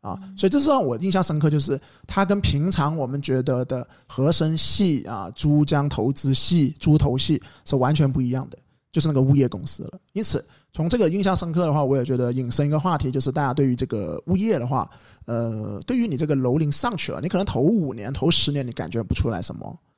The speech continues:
Speaker 1: 因为大家都楼龄比较新嘛。但是随着十年之后，其实一个好的物业公司就能够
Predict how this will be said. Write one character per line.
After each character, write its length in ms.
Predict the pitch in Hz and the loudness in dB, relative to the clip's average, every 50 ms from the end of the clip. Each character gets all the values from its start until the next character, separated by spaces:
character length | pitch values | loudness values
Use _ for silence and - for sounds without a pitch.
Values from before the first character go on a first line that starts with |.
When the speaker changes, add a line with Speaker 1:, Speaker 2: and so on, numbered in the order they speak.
| _ _ - | _ _ -4
Speaker 1:
因 100 | 147 156 | 0 0
为 60 | 175 | 2
大 100 | 160 170 | 2 2
家 120 | 160 143 | 0 2
都 80 | 139 139 | 2 2
楼 120 | 127 127 | 2 2
龄 140 | 127 131 131 | 0 0 -2
比 80 | 120 110 | -2 -2
较 100 | 123 131 | -2 -2
新 400 | 127 - - - 135 127 123 127 | 0 0 0 2 2 2 2 0
嘛。 160 | 120 95 - - - - - - - | -2 -4 -6 -12 -18 -20 -20 -20 -8
但 140 | - 196 202 | -4 0 2
是 80 | 214 196 | 2 2
随 160 | - 160 151 | 4 4 4
着 100 | 156 160 | 4 4
十 240 | 156 - - - 147 | 4 2 2 2 2
年 220 | 156 151 147 143 | 2 4 4 4
之 100 | 139 143 | 4 4
后， 240 | 135 160 196 160 - - _ _ _ _ _ - | 4 4 4 2 0 -6 _ _ _ _ _ -8
其 120 | - - | -4 0
实 100 | 135 156 | 2 2
一 60 | 151 | 4
个 80 | 151 160 | 4 2
好 180 | 143 - 104 107 | 2 0 -4 -4
的 120 | 120 127 | -4 -4
物 120 | 135 151 | -2 0
业 140 | 151 143 135 | 0 0 0
公 160 | 131 120 120 | -2 -4 -4
司 220 | 123 - - 107 107 | -4 -4 -4 -4 -4
就 140 | - 135 127 | -2 -4 -4
能 300 | 117 98 76 85 117 131 | -4 -4 -6 -6 -4 0
够 240 | 160 170 143 - | 0 0 0 0